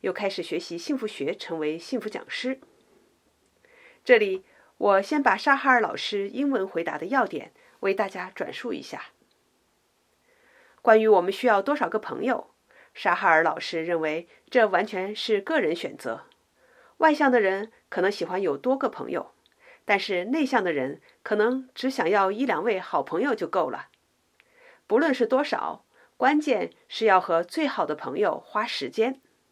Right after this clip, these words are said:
关于为什么离开哈佛，沙哈尔老师说，还是为了关系。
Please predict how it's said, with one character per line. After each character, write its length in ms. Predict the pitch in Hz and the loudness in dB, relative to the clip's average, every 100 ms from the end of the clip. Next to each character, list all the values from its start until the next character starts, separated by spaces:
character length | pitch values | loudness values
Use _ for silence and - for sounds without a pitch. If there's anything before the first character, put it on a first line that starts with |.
| _ _ _ _ _ _ - - - | _ _ _ _ _ _ -20 -20 2
关 220 | 233 226 | 4 6
于 100 | 220 | 4
为 160 | 262 | 2
什 160 | 330 240 | 2 2
么 160 | 185 175 | 2 2
离 140 | 170 | 0
开 200 | 202 226 | -2 -4
哈 220 | 226 277 | 0 -2
佛， 400 | 285 156 220 - _ _ _ | -2 -2 -4 -6 _ _ _
沙 200 | - 185 | 2 4
哈 100 | 196 | 6
尔 120 | 180 | 4
老 120 | 170 | 4
师 140 | - 170 | -2 -6
说， 320 | 180 165 160 - - | -4 -4 -4 -12 -18
还 240 | - 143 | -8 -4
是 160 | - 208 | -4 -2
为 140 | 190 | -2
了 100 | 135 | -2
关 220 | 127 175 | 0 -2
系。 320 | 196 - - | -2 -10 -14